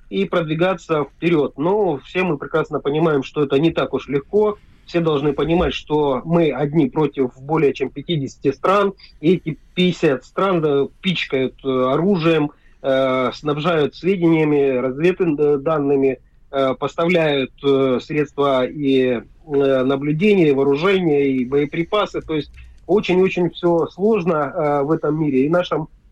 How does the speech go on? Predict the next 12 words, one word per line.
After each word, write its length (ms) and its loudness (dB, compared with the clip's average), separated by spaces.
ребятам 520 0
действительно, 580 -2
э, 360 0
приходится 540 0
несладко 540 0
на 240 2
линии 320 2
боевого 300 2
соприкосновения. 920 0
Все 180 -2
мы 160 0
знаем, 320 -2